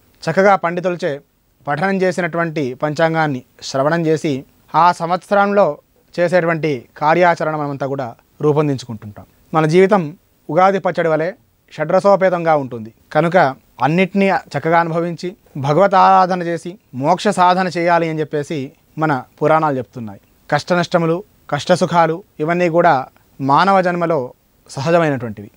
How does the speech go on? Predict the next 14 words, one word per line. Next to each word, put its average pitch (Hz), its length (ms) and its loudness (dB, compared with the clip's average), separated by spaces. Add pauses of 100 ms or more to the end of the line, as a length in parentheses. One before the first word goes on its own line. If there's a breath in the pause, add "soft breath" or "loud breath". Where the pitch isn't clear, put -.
(360)
దుఃఖం 156 300 2
వచ్చినప్పుడు 185 380 2
కుంగిపోకుండా, 160 720 0 (340)
సుఖములు 214 280 4
వచ్చినప్పుడు 196 380 2
ఉప్పొంగిపోకుండా 156 920 0 (340)
చక్కగా 165 360 2
ఒకే 180 240 2
విధంగా 185 400 0
జీవనశైలి 160 640 -4 (140)
ఉన్నట్లయితే 147 540 -6 (200)
మనం 156 200 0
పునీతులవుతాం, 165 720 0 (160)
తద్వారా 156 480 2